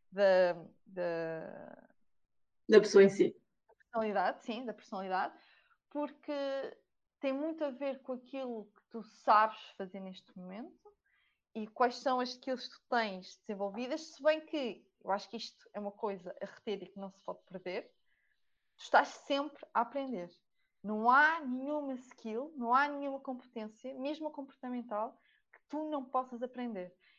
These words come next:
Speaker 1: E eu costumo
Speaker 2: Exato.
Speaker 1: dizer isto em todas as minhas formações, quando damos a parte da personalidade, que é, eu conheço a minha personalidade, não é para dizer, eu sou assim e sou uma pessoa fechada e fixa. Não, é o oposto. Eu sou assim, por isso eu vou ter que desenvolver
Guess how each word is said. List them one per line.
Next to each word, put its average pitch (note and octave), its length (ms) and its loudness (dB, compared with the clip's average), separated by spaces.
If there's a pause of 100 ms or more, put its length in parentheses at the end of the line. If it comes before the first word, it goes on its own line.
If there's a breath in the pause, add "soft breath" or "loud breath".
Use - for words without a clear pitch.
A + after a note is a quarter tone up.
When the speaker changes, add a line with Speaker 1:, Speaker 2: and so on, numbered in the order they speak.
(120)
Speaker 1:
E G3 60 -10
eu A3+ 60 -4
costumo A3+ 260 4
Speaker 2:
Exato. G#3+ 200 8
Speaker 1:
dizer A#3+ 100 -8
isto - 180 -14
em A3 60 -10
todas A#3+ 220 -8
as - 160 -20
minhas A3 180 -20
formações, A3+ 580 -12 (220)
quando A3 200 -2
damos A3 320 0
a A3 60 -4
parte G#3 240 0
da G3+ 80 -8
personalidade, G3+ 720 -6
que A3 120 -8
é, G3 200 -8 (560)
eu G#3+ 160 -2
conheço D4+ 420 -4
a C#4 40 -4
minha C4+ 160 -6
personalidade, A#3+ 760 -2 (360)
não A3+ 100 -2
é C4 60 -2
para C4 160 -4
dizer, A#3+ 320 -4
eu C#4 160 0
sou C4 260 -6
assim B3 580 -8
e A3 80 -14
sou B3 200 -8
uma B3 60 -6
pessoa B3 260 -8
fechada B3 400 -2
e C4+ 40 -12
fixa. - 520 -20
Não, G3+ 340 -4 (100)
é F#3 60 -6
o F#3 80 -4
oposto. G#3 440 -6 (340)
Eu G#3+ 120 0
sou G#3 180 -8
assim, A3+ 280 -10
por C#4 160 -14
isso A3+ 180 -10
eu G#3+ 60 0
vou A#3 180 -2
ter E4 160 -6
que F4 100 -16
desenvolver D4+ 720 0